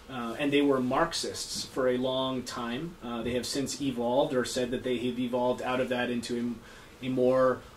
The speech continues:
horizontal, uh, less hierarchical, uh, u-, still using Marxist analysis, but a different way of, of, of structuring their organization. Um, and the P K K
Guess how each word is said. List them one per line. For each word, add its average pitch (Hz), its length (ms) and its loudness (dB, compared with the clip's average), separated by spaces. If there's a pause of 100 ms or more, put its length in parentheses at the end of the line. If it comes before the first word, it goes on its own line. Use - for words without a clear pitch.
(140)
horizontal, 127 960 2
uh, 120 160 -2
less 123 220 0
hierarchical, 123 840 -2 (520)
uh, 113 520 -4
u-, 180 220 6
still 220 260 12
using 170 260 8
Marxist 151 340 4
analysis, 143 560 2
but 127 160 2
a 123 40 4
different 139 360 0
way 123 200 4
of, 117 200 -2
of, 117 260 -2
of 123 180 -4
structuring 123 600 -2
their 117 180 -4
organization. 117 640 -4 (400)
Um, 131 200 -2
and 156 100 2
the 170 60 6
P 214 160 2
K 220 140 8
K 180 400 8